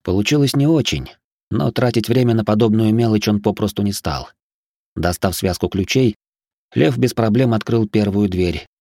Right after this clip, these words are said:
попав в замкнутую коробку метр на метр. Зона контроля, снабжённая камерами и парой примочек, о которой посторонним, и тем более службам правопорядка, никак нельзя было знать.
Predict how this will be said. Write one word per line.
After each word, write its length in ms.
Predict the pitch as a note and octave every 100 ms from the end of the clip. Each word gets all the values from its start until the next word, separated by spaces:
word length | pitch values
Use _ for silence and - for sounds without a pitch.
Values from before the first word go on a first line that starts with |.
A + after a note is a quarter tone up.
| -
попав 380 | F2+ G2+ F#2+ -
в 100 | F#2
замкнутую 580 | G2+ F#2+ G#2 F#2+ F#2 F2+
коробку 420 | F#2 G#2+ G2+ G2
метр 320 | F#2+ F2 G2+
на 120 | F#2
метр. 400 | F#2 D2 - - _ _ _ _ _ _ _ -
Зона 260 | A2 A#2
контроля, 480 | A2 A2 A2 B2+ A2+
снабжённая 640 | G2+ G#2 G2 A2 G#2 G2+
камерами 600 | G2 B2 A#2 A2 G#2 F#2 F#2+
и 40 |
парой 320 | - G#2+ G2+
примочек, 560 | F#2+ G2+ A2+ F#2+ E2 - _ _ _ _
о 80 | -
которой 340 | - G#2 D3 C#3
посторонним, 640 | B2 - B2+ C3 B2 G#2+ - _
и 80 | -
тем 240 | A2 A#2+ G#2+
более 260 | G#2+ G#2+
службам 440 | G#2 A#2 G#2 A2 G2+
правопорядка, 760 | G#2+ G#2 G2+ G2+ F#2+ - F2 - _ _ _
никак 360 | F#2+ G2+ C3+ C3
нельзя 380 | C3 A#2 G#2+ G#2+
было 200 | G#2 G2+
знать. 400 | F#2+ D2+ -